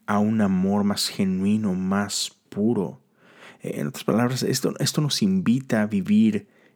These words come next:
en santidad. Entonces, reconozcamos que, que nos necesitamos mutuamente. No,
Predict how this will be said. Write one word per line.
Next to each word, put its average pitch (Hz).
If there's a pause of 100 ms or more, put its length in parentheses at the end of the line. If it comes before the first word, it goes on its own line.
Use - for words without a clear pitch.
(180)
en 101
santidad. 92 (1500)
Entonces, 120 (520)
reconozcamos 120 (720)
que, 107 (440)
que -
nos 117
necesitamos 101
mutuamente. 87 (680)
No, 113